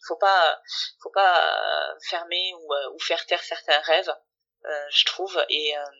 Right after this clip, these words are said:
et voilà, et ça peut être une réponse effectivement à, à ça. Quand moi je me rappelle, j'étais jeune, euh, je, j'hésitais, je, je, je voulais à la fois être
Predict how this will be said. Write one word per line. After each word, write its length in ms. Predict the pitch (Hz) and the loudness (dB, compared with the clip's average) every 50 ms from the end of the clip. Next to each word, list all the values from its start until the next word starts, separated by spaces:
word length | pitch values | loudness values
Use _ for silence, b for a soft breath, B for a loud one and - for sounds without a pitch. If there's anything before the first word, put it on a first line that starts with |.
| _ _ _ - - - - _ - - | _ _ _ -20 -20 -20 -20 _ -12 -4
et 220 | - 151 156 147 143 | -2 0 0 0 0
voilà, 220 | 165 170 190 214 208 | 2 4 4 4 4
et 20 | |
ça 160 | - - 160 | 4 0 -2
peut 220 | 156 - - 208 208 | -2 -2 0 0 2
être 180 | 180 - - | 2 2 0
une 80 | - - | -2 -2
réponse 420 | - 165 156 - 160 165 - - - | -4 -4 -4 -4 -4 -2 -2 0 0
effectivement 520 | - - - - - - - 160 160 170 160 147 139 139 B B B B B B - | 0 -2 -2 0 2 0 2 2 0 -2 -2 -4 -6 -6 B B B B B B 0
à, 80 | - 160 | 0 0
à 40 | |
ça. 300 | - - - - - - _ _ | 2 2 0 0 0 -2 _ _
Quand 240 | - 165 151 143 143 | 0 2 2 2 2
moi 100 | 165 185 | 2 0
je 100 | 190 165 156 | 2 2 0
me 40 | 151 | -2
rappelle, 200 | 147 147 170 185 | -2 -2 2 2
j'étais 260 | - 160 - 147 143 | 2 2 2 2 4
jeune, 300 | 143 147 147 160 - - B B B B B B B B - | 6 6 4 4 2 -4 B B B B B B B B 2
euh, 180 | 143 139 135 156 | 4 4 4 4
je, 180 | - - 151 147 131 127 113 104 104 73 69 - | 4 4 4 4 0 -2 -4 -4 -4 -4 -4 2
j'hésitais, 640 | - - 160 156 156 - - - - 170 208 - _ _ _ | 4 4 4 4 -2 -10 -4 0 0 0 0 0 _ _ _
je, 500 | 156 165 165 - 175 160 151 147 143 143 151 160 | 2 4 6 6 8 8 6 6 4 2 0 2
je, 440 | 156 - 156 147 139 143 - 120 120 | 6 6 6 6 4 2 0 -2 -2
je 140 | - - 156 | -2 -2 -4
voulais 340 | 151 - - 165 160 160 156 | -6 -4 2 6 8 8 8
à 240 | 151 139 - - 170 | 6 6 6 6 6
la 100 | 175 175 | 6 4
fois 220 | - - 185 175 | 2 2 2 2
être 180 | 170 - - | 2 0 0